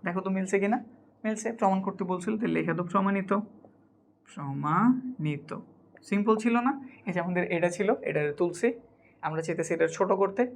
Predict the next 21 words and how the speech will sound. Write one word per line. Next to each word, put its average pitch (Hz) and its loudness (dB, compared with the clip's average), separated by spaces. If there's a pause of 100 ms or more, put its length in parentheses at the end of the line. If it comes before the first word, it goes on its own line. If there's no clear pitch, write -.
তো - -20
আমরা 156 -2
নিচের 165 0
লাইন 185 2
কী 190 -6
করছি? 226 2
এটা 156 2
থেকে 165 4
এটা 226 2 (140)
বিয়োগ 233 2
করে - 0
দিছি, - -12 (100)
বিয়োজন। 160 2 (360)
সবসময় 214 2
যোজন 202 4
বিয়োজন 214 6 (120)
যদি 165 0 (180)
একটা - -4
সিঙ্গেল 208 4
কেউ 208 10
থাকে, 220 -2